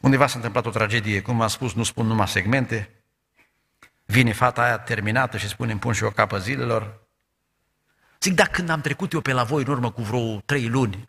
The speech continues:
în ce etapă, în ce fază era păcatul ăsta?" Era doar în fază de concept.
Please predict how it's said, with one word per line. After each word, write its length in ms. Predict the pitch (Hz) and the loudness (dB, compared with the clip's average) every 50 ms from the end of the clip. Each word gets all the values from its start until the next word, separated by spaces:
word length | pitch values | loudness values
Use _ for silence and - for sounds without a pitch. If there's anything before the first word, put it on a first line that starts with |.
| _ | _
în 140 | _ 165 151 | _ -2 0
ce 340 | - - 214 196 175 131 - _ _ _ _ _ _ _ _ _ _ _ _ _ _ _ _ _ _ | 0 0 0 0 -4 -4 -6 _ _ _ _ _ _ _ _ _ _ _ _ _ _ _ _ _ _
etapă, 720 | - 113 - - 131 110 - - 104 87 - - _ _ _ _ | -4 -2 2 2 2 2 2 -4 -8 -10 -10 -12 _ _ _ _
în 80 | - 120 | -6 -4
ce 120 | - 170 | -4 -4
fază 340 | 131 - 131 113 101 87 104 | -2 0 0 0 0 -2 -2
era 380 | 104 104 107 98 92 - - - | 0 2 2 0 0 -4 -8 -8
păcatul 420 | - - - 107 92 - 107 92 | -6 -4 -2 -2 -4 -4 -6 -8
ăsta?" 320 | 82 - - - - - _ _ _ _ _ _ _ _ _ _ _ _ _ _ _ _ _ _ _ _ _ _ _ _ _ - - | -8 -8 -8 -10 -12 -18 _ _ _ _ _ _ _ _ _ _ _ _ _ _ _ _ _ _ _ _ _ _ _ _ _ -18 -10
Era 220 | - 117 117 127 127 | -4 2 2 2 2
doar 180 | 117 156 160 | 4 2 0
în 80 | 151 127 | 0 0
fază 260 | - - 147 135 120 | -2 -4 -6 -6 -4
de 100 | 110 131 | -6 -8
concept. 800 | - - - 117 120 117 - - - - - _ - - - | -8 -8 -10 -8 -6 -6 -4 -4 -6 -6 -8 _ -16 -16 -16